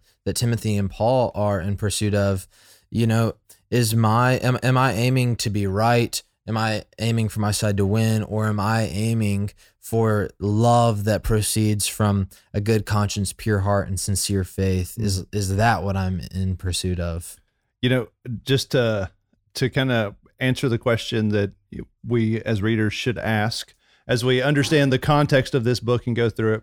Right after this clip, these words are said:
Speaker 2: <clears throat> the church has gotten off course.
Speaker 1: Mm-hmm.
Speaker 2: Paul is sending Timothy to help right the ship. Did it get fixed? Did the church get back on course?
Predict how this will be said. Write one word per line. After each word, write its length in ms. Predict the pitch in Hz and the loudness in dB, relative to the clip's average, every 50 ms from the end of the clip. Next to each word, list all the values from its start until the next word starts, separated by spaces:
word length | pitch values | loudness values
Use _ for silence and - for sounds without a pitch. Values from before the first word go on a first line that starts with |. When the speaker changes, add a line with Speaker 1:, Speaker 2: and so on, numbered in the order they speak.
| _ - | _ -12
Speaker 2:
<clears throat> 440 | - 113 107 98 98 - _ _ _ | -10 -8 -8 -8 -10 -12 _ _ _
the 80 | - 107 | -4 -4
church 380 | - - - 135 135 131 - | -2 0 2 2 2 0 0
has 140 | - 139 104 | -4 -4 -2
gotten 400 | - 127 110 107 101 104 101 90 - - | -2 -2 -2 -2 -2 -4 -6 -8 -6 -4
off 260 | 95 95 131 - - | -4 -4 -4 -4 -6
course. 560 | - - 92 87 92 117 - - - - - _ _ - | -8 -4 -4 -2 -2 -4 -4 -6 -6 -6 -6 _ _ -4
Speaker 1:
Mm-hmm. 340 | 98 92 87 92 92 92 95 92 - _ | -2 -2 0 0 0 0 -2 -4 -6 _
Speaker 2:
Paul 260 | - - 107 107 110 | -4 0 2 2 2
is 80 | 113 107 | 2 0
sending 380 | - - 117 117 117 127 127 113 | 0 0 0 0 0 0 -2 -2
Timothy 640 | - 127 110 110 110 101 - - 104 104 - 78 | 0 0 0 2 0 -2 -2 -4 -4 -4 -4 -8
to 180 | - - 117 107 | -8 -6 -4 -2
help 320 | 90 101 107 104 - _ _ _ _ _ _ _ _ _ _ _ | -2 0 -2 -2 -4 _ _ _ _ _ _ _ _ _ _ _
right 380 | - 104 101 98 107 131 - - | -4 -2 0 0 0 0 -2 -4
the 80 | - 147 | -4 -4
ship. 400 | - - - 98 98 - - - - _ _ _ _ _ _ _ _ _ _ _ _ _ - 110 | -4 -2 -2 0 -2 -2 -4 -8 -20 _ _ _ _ _ _ _ _ _ _ _ _ _ -2 2
Did 160 | 107 196 233 | 4 4 4
it 160 | 254 277 175 | 2 0 0
get 260 | 156 190 208 - - | 0 0 0 0 0
fixed? 480 | - 220 214 - - - - - - _ _ _ _ _ _ _ _ _ _ _ _ - | -2 -2 -2 -2 -4 -10 -14 -16 -16 _ _ _ _ _ _ _ _ _ _ _ _ 0
Did 140 | 143 165 165 | 2 2 2
the 40 | |
church 300 | 139 - 185 208 202 - | 2 2 2 0 0 0
get 180 | - 208 185 147 | -2 -4 -2 0
back 220 | 165 175 175 165 | 2 2 2 0
on 220 | 175 165 156 147 131 | 0 -2 0 0 0
course? 320 | - 147 147 135 - - | 0 0 0 0 0 -2